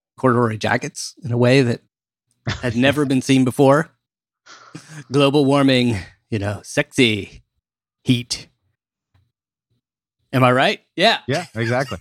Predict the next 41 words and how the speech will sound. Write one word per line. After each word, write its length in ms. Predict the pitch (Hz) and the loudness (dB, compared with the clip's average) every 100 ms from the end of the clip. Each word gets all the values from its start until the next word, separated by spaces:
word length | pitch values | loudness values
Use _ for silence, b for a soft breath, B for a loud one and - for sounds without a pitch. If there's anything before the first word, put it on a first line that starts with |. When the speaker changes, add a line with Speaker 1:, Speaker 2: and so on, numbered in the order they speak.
| - - | -14 -12
Speaker 2:
Yeah. 1700 | 113 107 _ _ _ _ - - _ _ - - _ - 370 311 208 | -12 -14 _ _ _ _ -20 -20 _ _ -20 -20 _ -16 -8 -4 -6
Speaker 1:
<laughs> 540 | 95 _ _ _ _ - | -8 _ _ _ _ -2
Just 320 | 156 - _ | 0 -2 _
if 160 | 139 127 | -4 0
you 80 | 147 | 2
don't 100 | 135 - | 2 -2
<laughs> 140 | - - | -10 -2
have 100 | 165 | 0
any 260 | 131 147 | 2 0
idea 340 | 131 135 143 127 | 0 0 0 2
what 140 | 131 | 2
I'm 100 | 120 | 0
talking 320 | 113 127 120 117 | 2 2 2 0
about, 280 | 110 110 B B 196 | -2 -6 B B -2
or 120 | 135 | 2
if 80 | 139 | 2
you 80 | 131 | 0
haven't 220 | 156 160 | -2 0
looked 220 | 147 156 | 0 0
at 100 | 127 | -2
Carl 220 | - 120 113 | 0 -2 2
Sagan 460 | 131 110 110 104 _ _ - | 2 2 0 -4 _ _ 2
i-, 60 | |
in 640 | 135 - - - 214 175 135 | 2 0 -16 -18 -14 -4 -2
a 80 | 113 | 0
while, 500 | 117 110 104 98 - _ _ _ _ _ 135 | 2 2 2 -2 -8 _ _ _ _ _ 2
Google 200 | 113 110 | 2 0
some 180 | 107 | -2
pictures. 460 | 95 92 - - - - | -4 -6 -10 -20 -12 -2
Speaker 2:
You 80 | 107 | 0
should 140 | 98 | 2
go 100 | 98 | 0
do 120 | 92 | 0
so. 200 | - 101 - | -4 -10 -8
Yeah. 140 | 98 - | -6 0
Put 120 | 120 | 2
on 100 | 107 | 4
your 100 | 95 | 2
turtleneck 420 | 104 90 90 107 | 0 0 -2 -4
and 80 | 131 | -6
go. 140 | 127 | -6